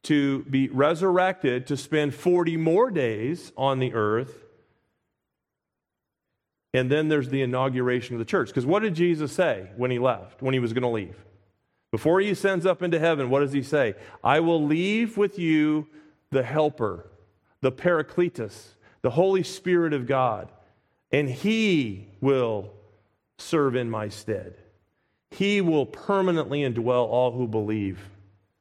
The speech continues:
in me." It's a remarkable gift that the Lord has given to us.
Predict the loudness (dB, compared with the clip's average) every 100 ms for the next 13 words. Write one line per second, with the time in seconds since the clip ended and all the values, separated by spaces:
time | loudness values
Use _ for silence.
0 | _ _ _ _ _ _ _ _ -8 -6
1 | -8 -10 -16 -20 -20 -20 -20 _ _ _
2 | _ _ _ _ _ -4 -2 0 0 0
3 | 0 0 0 -4 -4 -10 -14 -20 -20 _
4 | _ _ _ -4 -2 -2 -4 -20 -20 _
5 | _ _ _ _ -4 -4 -2 0 0 0
6 | -4 -4 -4 -6 -6 -6 -6 -8 -12 -14
7 | -16 -20